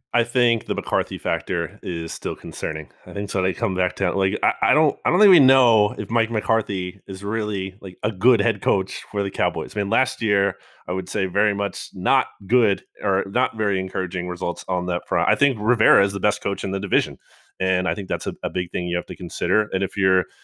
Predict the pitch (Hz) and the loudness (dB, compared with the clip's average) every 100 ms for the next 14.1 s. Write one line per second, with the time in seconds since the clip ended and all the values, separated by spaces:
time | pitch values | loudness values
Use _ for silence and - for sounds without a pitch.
0 | _ _ _ - 127 139 127 113 - - | _ _ _ 0 2 4 2 2 0 -8
1 | - - 165 131 - - 98 92 95 87 | -8 -4 -2 -2 -6 -6 -4 0 0 0
2 | 87 92 - - 85 - 82 - _ 101 | -4 -8 -8 -2 -2 -2 -8 -10 _ -2
3 | 92 - _ 90 - 127 107 95 104 98 | -2 -4 _ -10 -2 -2 -2 0 0 0
4 | 92 120 104 95 - 104 107 101 98 98 | 0 2 4 2 2 0 -2 -2 -4 0
5 | 110 76 - _ 85 90 110 110 135 90 | -2 0 -6 _ -8 -6 -4 -2 0 -2
6 | 69 71 - 87 101 90 90 - _ _ | -6 -10 -14 -4 0 2 2 -2 _ _
7 | - 85 87 107 98 101 98 90 110 - | -8 -4 -2 -2 -2 -2 -4 -2 -2 -4
8 | 78 95 78 _ - 90 107 85 82 71 | -10 -10 -10 _ -14 -10 -10 -10 -12 -12
9 | _ 85 80 87 78 - - 87 - 82 | _ -8 -2 -2 -4 -10 -8 -8 -6 -10
10 | - 87 - 85 85 85 - 90 90 _ | -4 -4 -4 -2 0 0 -2 -2 -4 _
11 | - - 123 123 139 160 - - 147 143 | -20 -4 -2 0 2 2 0 2 2 2
12 | 123 - 98 95 101 101 92 - 92 92 | -2 -8 -6 -2 0 0 -2 -6 -10 -8
13 | 85 - - 80 65 - - 82 76 78 | -8 -8 -6 -8 -8 -16 -8 -6 -6 -8